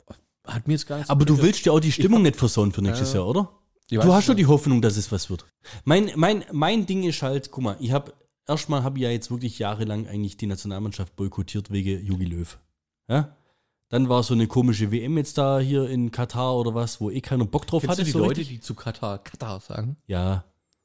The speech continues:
Speaker 2: so. Und jetzt
Speaker 1: Gibt's
Speaker 2: haben
Speaker 1: da
Speaker 2: wir
Speaker 1: auch so einen
Speaker 2: aber
Speaker 1: psychologischen Hintergrund? Sind die auch in Aufzüge unterwegs?
Speaker 2: Ja, viel.
Speaker 1: Hm.
Speaker 2: Die verwenden das dann auch als Einsteiger im Smalltalk.
Speaker 1: Ich war in Katar.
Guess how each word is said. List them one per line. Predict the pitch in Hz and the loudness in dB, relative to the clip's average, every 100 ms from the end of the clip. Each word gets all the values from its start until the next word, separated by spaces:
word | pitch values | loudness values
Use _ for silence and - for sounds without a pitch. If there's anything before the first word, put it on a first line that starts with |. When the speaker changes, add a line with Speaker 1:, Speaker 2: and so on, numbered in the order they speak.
| _ _ | _ _
Speaker 2:
so. | _ 92 85 82 _ _ _ _ _ _ _ _ _ - - | _ -4 -2 -4 _ _ _ _ _ _ _ _ _ -20 0
Und | 120 | 2
jetzt | 123 190 - - - _ | 4 2 -2 -14 -20 _
Speaker 1:
Gibt's | 123 156 | -10 -2
Speaker 2:
haben | 147 | 2
Speaker 1:
da | 190 | 2
Speaker 2:
wir | |
Speaker 1:
auch | 143 | 4
so | |
einen | 147 | 4
Speaker 2:
aber | 170 | 4
Speaker 1:
psychologischen | 160 127 131 131 113 | 2 -2 -2 -2 -4
Hintergrund? | 107 165 185 190 - _ _ | -4 -4 -8 -10 -12 _ _
Sind | - 123 | -8 -6
die | 107 | -4
auch | 113 - | -8 -10
in | 117 | -8
Aufzüge | 139 - - 180 180 | -10 -8 -6 -4 -4
unterwegs? | 170 175 - 113 | -2 -4 -6 -2
Speaker 2:
Ja, | 110 | -2
viel. | 110 120 117 110 - _ - | 0 0 0 0 -6 _ -20
Speaker 1:
Hm. | - _ 131 - _ _ _ _ | -20 _ -14 -14 _ _ _ _
Speaker 2:
Die | 110 110 | -6 -4
verwenden | 101 107 113 135 | -2 0 0 0
das | 113 | -2
dann | 113 110 | -4 -4
auch | 107 95 | -4 -4
als | 107 - | -6 -6
Einsteiger | 107 107 107 101 | -8 -4 -4 -4
im | 95 | -6
Smalltalk. | 104 101 95 87 _ _ _ _ _ - - - - - - - - _ _ _ _ _ - | -6 -6 -8 -12 _ _ _ _ _ -20 -18 -20 -16 -18 -16 -20 -20 _ _ _ _ _ -20
Speaker 1:
Ich | - | -6
war | 107 | -2
in | 120 - | -2 -4
Katar. | - - 117 135 | -10 -6 -4 -4